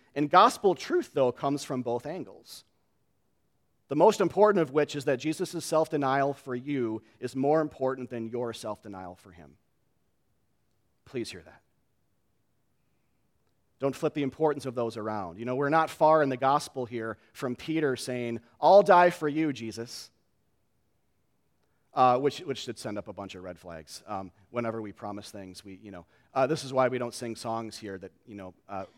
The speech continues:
where, where we promise things for God. Um, we don't like those songs.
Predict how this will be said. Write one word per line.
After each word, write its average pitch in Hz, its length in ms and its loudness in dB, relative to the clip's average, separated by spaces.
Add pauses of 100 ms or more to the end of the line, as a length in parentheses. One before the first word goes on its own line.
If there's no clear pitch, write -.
where, 113 120 -14
where 120 220 -6
we 113 120 -10
promise 120 440 -6
things 101 260 -14
for 92 160 -16
God. 87 320 -10 (420)
Um, 85 360 -16 (180)
we 107 60 -20
don't 92 100 -16
like 87 180 -14
those 85 140 -20
songs. 76 420 -20